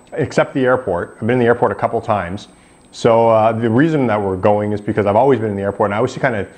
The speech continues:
I always see treats with the merlion on it. And I was always, I wanted to see what this merlion was. And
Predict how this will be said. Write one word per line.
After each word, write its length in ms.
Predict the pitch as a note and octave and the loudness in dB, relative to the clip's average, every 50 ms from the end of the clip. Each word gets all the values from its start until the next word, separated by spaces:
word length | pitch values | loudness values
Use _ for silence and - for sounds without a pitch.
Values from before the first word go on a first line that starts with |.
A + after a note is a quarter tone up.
| - - - _ - _ _ _ - | -20 -20 -20 _ -20 _ _ _ 0
I 40 | B2 | 2
always 180 | D3 E3+ D#3 | 2 2 0
see 60 | - C#3+ | -2 -6
treats 340 | - - - D3 C#3+ - | -4 0 0 0 0 0
with 140 | - G2+ - | -4 -6 -4
the 60 | G#2+ | -2
merlion 800 | F#2+ G2 F#2+ G2 A2 A#2+ B2+ B2+ B2 A2+ G#2 F#2+ F#2 F#2 F#2 F#2 | -2 0 0 2 2 2 4 2 2 2 0 -2 -2 -6 -6 -6
on 160 | F2 F2 F2 | -6 -6 -6
it. 60 | E2+ F2 | -8 -8
And 120 | F#2 F#2+ | -6 -4
I 60 | G2 | -2
was 100 | A2 A#2 | 0 2
always, 240 | B2 C3 C3+ A#2+ G#2+ - - - - | 2 4 2 2 -2 -4 -14 -6 -2
I 40 | C3+ | 0
wanted 160 | C3 D3 C#3 | 2 2 0
to 80 | C#3+ - | 0 0
see 80 | D#3 | 0
what 260 | C#3+ A#2+ C3 C#3 C#3 - | 0 2 2 0 0 -2
this 140 | C3 G#2 | -6 -4
merlion 560 | A#2+ A#2 A#2+ B2 B2 A#2+ A#2 A2+ A2+ G#2+ G#2 G#2 | 0 0 0 2 2 2 0 0 0 -2 -2 0
was. 340 | A2+ A2 G#2 G2 F#2+ F2+ | 0 0 0 0 -2 -4
And 180 | F2+ F2+ F2+ | -6 -8 -8